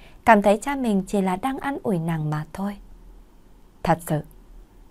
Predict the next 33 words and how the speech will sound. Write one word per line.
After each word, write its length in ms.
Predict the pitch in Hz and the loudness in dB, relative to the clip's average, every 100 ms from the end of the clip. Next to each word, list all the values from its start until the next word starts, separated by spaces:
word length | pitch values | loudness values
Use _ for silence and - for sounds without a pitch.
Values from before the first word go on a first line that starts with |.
| - | -20
hắn 260 | - 180 165 | -4 0 2
vốn 340 | 165 156 202 | 4 4 2
là 140 | 214 151 | 2 2
không 280 | - 170 | 0 -2
khổ, 260 | 170 190 156 - - - - - - | 0 -2 -2 -8 -20 -20 -20 -20 -4
rồi 280 | - 240 | 4 6
người 220 | 208 214 202 | 6 6 6
sợ 180 | 208 202 | 2 2
khổ 160 | 214 | 0
là 140 | 185 180 | 2 0
con 280 | 175 269 269 | -2 -6 -4
bé. 280 | 208 185 262 - - - - - - | -4 -4 -10 -16 -20 -20 -20 -8 2
Nhớ 120 | 170 | 4
lại 200 | 196 - | 6 4
mới 220 | 165 156 | 4 2
vừa 200 | 202 175 | 4 2
ăn 240 | - 170 170 | 2 0 2
ngũ 140 | 170 - | 0 -2
quan 220 | 196 180 | -2 0
của 100 | 180 | 2
nó 160 | 156 | 2
vô 220 | 175 262 269 | 0 -2 -2
cùng 200 | 233 170 - | 0 0 -2
thống 260 | 170 208 | -4 -6
khổ, 260 | 311 233 160 - - - - - - | -4 -4 -4 -8 -20 -20 -20 -20 -6
Đoàn 260 | 156 170 165 | 4 4 6
Mộc 160 | 151 - | 2 0
Húc 220 | 285 - | -4 0
nhịn 200 | 180 170 | 0 0
không 220 | 180 170 | -2 0
được 180 | 170 170 | 0 2
mà 120 | 165 | 0
mỉm 280 | 165 170 | 2 0